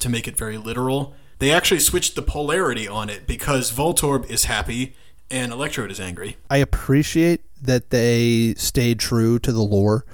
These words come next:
Speaker 2: And in looking back on it, and with all the knowledge that we unfortunately have now of, that I'll,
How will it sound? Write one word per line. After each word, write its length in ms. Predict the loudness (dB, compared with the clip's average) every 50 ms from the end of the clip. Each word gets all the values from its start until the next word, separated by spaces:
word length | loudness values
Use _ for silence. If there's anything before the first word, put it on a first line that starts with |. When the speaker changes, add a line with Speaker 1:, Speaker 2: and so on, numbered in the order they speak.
| -18 -18 -18 -18 -18 -18 -16 -4 -2
Speaker 2:
And 160 | 2 2 2
in 120 | 2 4 2
looking 280 | 2 2 2 0 0
back 300 | 2 2 2 2 2 2
on 160 | 2 2 4
it, 160 | 4 2 2 0 -2
and 360 | 0 0 2 2 0 -2 -4 -4
with 260 | 0 2 2 4 4
all 160 | 4 4 4 4
the 80 | 2
knowledge 540 | 2 2 2 2 2 2 2 0 0 -2 -2
that 320 | 0 2 2 2 0 -2 -4 -8 -10 -8 -4
we 360 | 0 2 2 4 4 4 2 2
unfortunately 640 | 0 -2 -2 0 0 0 0 0 0 0 0 2 2
have 560 | 2 2 2 2 2 2 0 -2 -8 -10 -12 -14 -18 -20 -18 -10 -6
now 460 | -2 0 0 2 2 2 0 0 -2 0
of, 480 | 2 2 4 2 2 0 -2 -4 -4 -4 0
that 140 | 2 2 4
I'll, 260 | 4 4 2 0 -2